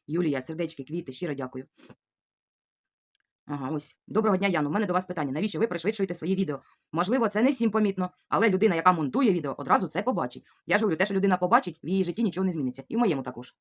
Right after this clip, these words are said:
Не бачу тут нічого протизаконного. Платформа дозволяє такого формату робити відео? Дозволяє. Все. Якби щось було не так, то вже б прислали б якесь би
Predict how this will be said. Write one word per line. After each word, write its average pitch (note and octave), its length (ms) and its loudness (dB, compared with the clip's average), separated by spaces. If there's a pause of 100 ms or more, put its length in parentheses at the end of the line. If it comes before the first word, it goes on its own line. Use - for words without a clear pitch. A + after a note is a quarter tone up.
(2500)
Не F#3+ 100 0
бачу F#3+ 200 4
тут E3 120 -6
нічого F#3 460 2 (680)
протизаконного. D#3+ 580 0 (1700)
Платформа G#3+ 380 4
дозволяє G3 500 4 (840)
такого E3 220 2
формату D3+ 280 0
робити C#3 240 -6
відео? C3 200 -4 (100)
Дозволяє. C#3 500 -2
Все. E3 240 -8 (1160)
Якби D#3 180 0
щось F#3 160 0
було E3+ 240 0
не E3+ 100 -2
так, A3 260 -2 (680)
то E3+ 420 -2 (480)
вже D#3+ 180 0
б - 120 -6
прислали D#3+ 380 0
б C3+ 60 -6
якесь C3+ 220 -4
би C3+ 120 -12